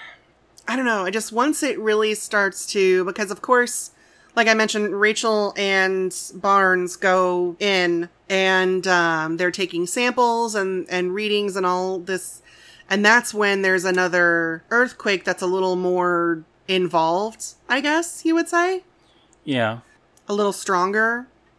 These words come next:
Speaker 1: And that one, uh, is really what causes, like, more of it to open up and for the actual whole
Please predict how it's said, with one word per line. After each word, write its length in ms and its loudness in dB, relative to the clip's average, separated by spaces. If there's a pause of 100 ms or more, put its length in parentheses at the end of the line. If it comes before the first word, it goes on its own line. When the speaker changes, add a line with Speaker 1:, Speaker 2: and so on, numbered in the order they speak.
Speaker 1:
And 540 2 (180)
that 320 4
one, 560 2
uh, 460 0 (400)
is 240 0
really 500 0
what 280 0 (160)
causes, 960 -2 (300)
like, 240 -4 (480)
more 400 4
of 80 0
it 180 -4
to 160 -6
open 320 -2
up 300 2
and 280 -2
for 320 -2
the 140 0
actual 520 -4
whole 520 -4